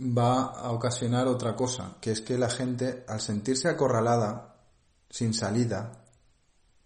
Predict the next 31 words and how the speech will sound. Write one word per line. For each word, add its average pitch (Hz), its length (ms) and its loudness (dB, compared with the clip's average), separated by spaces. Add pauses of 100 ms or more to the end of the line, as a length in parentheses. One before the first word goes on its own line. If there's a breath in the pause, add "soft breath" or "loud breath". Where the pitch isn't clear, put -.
(140)
y 113 140 -2
sin 101 440 -2
prácticamente 123 600 0
nada 113 200 0
que 110 100 -2
perder, 92 500 -6 (540)
va 107 160 2
por, 117 300 -2
va, 113 320 -2
es 110 180 -4
otro, 127 380 -2
otro 113 240 0
motivo 120 540 2
por 113 120 4
el 101 140 0
que - 380 -8 (680 loud breath)
probablemente 139 680 2
pase - 540 -4
lo 127 120 0
que 120 100 0
usted 110 280 -4
está 110 240 -4
vaticinando, 113 640 -4
¿no? - 340 -8
La 107 140 -2
revolución, 101 720 -2
esta - 200 -6
revolución 117 460 0
de 113 100 -4
clases 110 300 -4
media, 113 380 -2